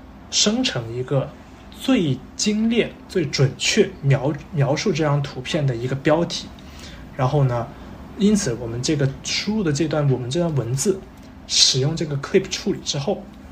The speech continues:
再利用另外一个模型，就是叫做解码器或者 decoder，去将 Clip 生成的这样一个图片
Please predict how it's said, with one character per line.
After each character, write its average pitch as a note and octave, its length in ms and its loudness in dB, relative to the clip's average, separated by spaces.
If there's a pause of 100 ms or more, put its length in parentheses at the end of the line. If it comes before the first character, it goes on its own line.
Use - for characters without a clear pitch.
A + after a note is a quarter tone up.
(160)
再 F#3+ 220 0
利 F3+ 160 4
用 D#3+ 160 0
另 G3+ 180 2
外 D3 100 2
一 C3+ 80 2
个 C3+ 80 -2
模 C3 200 2
型， B2 260 -2
就 C3 80 -6
是 C3 100 -2
叫 C3+ 160 0
做 C3 80 2
解 - 220 0
码 E3+ 160 0
器 - 160 -4
或 C3 100 -2
者 C3 120 -2
decoder， D3+ 500 0 (640)
去 - 200 0
将 E3 300 2
Clip - 240 0
生 A3+ 320 -2
成 D3 160 0
的 C3 60 2
这 D3 120 -2
样 C3+ 80 2
一 B2+ 60 0
个 C#3 80 2
图 C3+ 220 -4
片 - 260 0